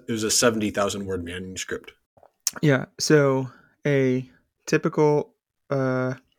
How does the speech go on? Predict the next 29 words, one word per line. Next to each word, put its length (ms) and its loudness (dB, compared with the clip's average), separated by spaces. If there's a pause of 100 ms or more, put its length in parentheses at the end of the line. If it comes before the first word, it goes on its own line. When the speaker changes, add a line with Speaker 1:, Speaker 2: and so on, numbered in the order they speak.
(200)
Speaker 2:
to 80 -4
give 140 2
you 120 2
an 140 2
idea, 440 0 (760)
a 60 6
typical, 560 0 (240)
uh, 200 2
fiction 560 0 (100)
work 540 0 (520)
is 140 4
between 560 -2
seventy 340 2
and 80 -2
eighty 200 0
thousand 320 -4
words. 360 -8 (840)
A 80 6
typical 320 0
sci-fi 420 2
fantasy 720 -4
is 120 -2
anywhere 260 0
between 580 -2 (1040)
ninety 600 0 (280)
on 100 -2
the 60 -4
low 220 4
end 300 0